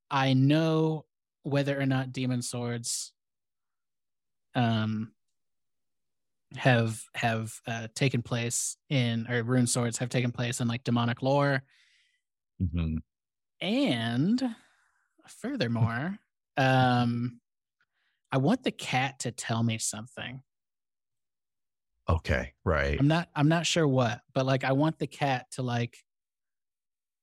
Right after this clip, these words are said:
Speaker 1: almost fuck up a little bit.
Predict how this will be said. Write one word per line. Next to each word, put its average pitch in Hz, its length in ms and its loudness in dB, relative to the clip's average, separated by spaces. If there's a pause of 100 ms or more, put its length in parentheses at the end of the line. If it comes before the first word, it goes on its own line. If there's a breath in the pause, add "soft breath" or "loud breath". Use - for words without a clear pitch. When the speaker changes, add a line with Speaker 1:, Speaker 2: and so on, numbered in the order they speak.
(120)
Speaker 1:
almost 147 480 4 (460)
fuck 135 240 -2
up 123 220 0
a 117 40 -2
little 113 280 -4
bit. 110 320 -6